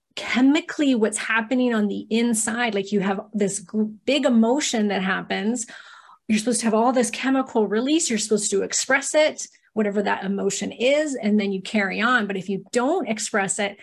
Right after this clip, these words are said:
it gets tr-, that, that chemicals and the stuff that's happening on the inside is trapped." And so, and this can be measured. It's not woo-woo. This is scientific, and that this,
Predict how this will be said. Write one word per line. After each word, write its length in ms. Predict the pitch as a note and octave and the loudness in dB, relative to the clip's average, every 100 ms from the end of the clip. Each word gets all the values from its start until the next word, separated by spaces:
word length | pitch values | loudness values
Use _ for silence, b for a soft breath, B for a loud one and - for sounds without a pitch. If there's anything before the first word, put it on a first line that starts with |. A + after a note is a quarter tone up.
| B B B | B B B
it 120 | A#3 | -4
gets 360 | A3 A3+ - - | -2 -2 -2 -4
tr-, 220 | - G#3+ | -6 -2
that, 300 | A3 G#3+ G#3+ | 0 0 0
that 260 | A3 G#3 - | -2 -2 -6
chemicals 840 | - B3+ D4 D4+ - G#3 G3 F#3+ | -4 0 0 -2 -2 0 0 -2
and 100 | G3+ | 0
the 80 | G3 | 0
stuff 380 | - A#3+ A3 - | 0 -2 -4 -4
that's 180 | G3+ - | -6 -6
happening 680 | - B3 C#4 - A#3 G#3 G3 | -6 -4 -2 0 2 0 -2
on 100 | G3 | -2
the 160 | G3 | 0
inside 600 | B3+ D4 - G#3 G3 G3+ b _ _ - | 0 0 0 -2 -2 -8 b _ _ -6
is 240 | G3 F#3 | -4 -4
trapped." 800 | - - G#3+ C4 - - - - _ _ _ _ _ _ | -6 -4 0 0 -2 -8 -14 -14 _ _ _ _ _ _
And 120 | G3+ F#3 | -2 0
so, 260 | A3 G#3 | 2 2
and 200 | G#3+ A3 | 6 6
this 140 | A#3+ A#3+ | 4 0
can 260 | B3 A#3+ | 0 0
be 240 | A3 A3 A3+ | 2 2 4
measured. 580 | G#3+ G#3+ D#4 A3+ F#3 | 4 2 0 -2 -4
It's 200 | F3 - | -4 -4
not 420 | G#3 G3 A3 C#4 G#3+ | -2 0 0 0 0
woo-woo. 400 | G#3 G3 G3 G3+ | 0 2 0 0
This 220 | G3 - | -2 -2
is 180 | G3 - | -4 -2
scientific, 800 | G3+ G3 G3 F#3+ C4+ C4+ G#3 | -4 -4 -4 -2 -4 -2 -4
and 120 | F#3+ F#3 | -4 -6
that 200 | - - | -6 -4
this, 200 | G3+ | -6